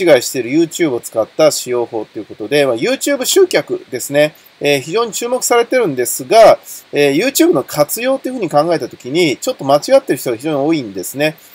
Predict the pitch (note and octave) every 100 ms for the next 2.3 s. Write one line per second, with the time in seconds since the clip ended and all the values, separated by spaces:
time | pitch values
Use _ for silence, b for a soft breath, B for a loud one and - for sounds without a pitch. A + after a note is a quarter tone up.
0 | _ D3 D3 F#3+ G3 G3+ E3+ - D3 C3+
1 | G3 C3+ B2+ - A#2 G2+ G#2+ F#2+ F#2 F#2+
2 | F#2 -